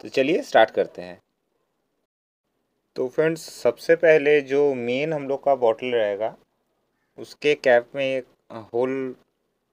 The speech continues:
बनाना पड़ेगा। तो उसके लिए आप ड्रिल भी यूज़ कर सकते हैं या फिर कोई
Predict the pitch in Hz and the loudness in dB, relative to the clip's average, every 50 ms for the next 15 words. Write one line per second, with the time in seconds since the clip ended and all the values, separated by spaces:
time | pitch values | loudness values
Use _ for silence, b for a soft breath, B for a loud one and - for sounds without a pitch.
0 | _ _ - 107 107 104 104 104 110 110 - 107 98 98 98 104 101 - 110 104 | _ _ -14 -10 -8 -6 -6 -6 -6 -4 -4 -4 -2 -2 -4 -4 -4 -6 -6 -8
1 | 101 - - 120 107 110 120 120 117 113 107 98 95 107 104 107 110 107 127 123 | -8 -8 -8 -8 -6 -2 0 2 2 2 0 -2 -4 -4 -4 -4 -6 -6 -8 -6
2 | 123 123 117 - - 131 120 - - 123 - _ - 139 135 135 127 120 110 110 | -6 -8 -6 -4 -4 -4 -4 -4 -6 -10 -10 _ -8 -8 -6 -6 -4 -4 -6 -6
3 | - - 110 107 104 101 101 - - - 107 104 107 107 107 104 104 104 98 95 | -4 -4 -4 -4 -4 -6 -10 -14 -10 -8 -8 -6 -6 -8 -10 -10 -12 -12 -14 -16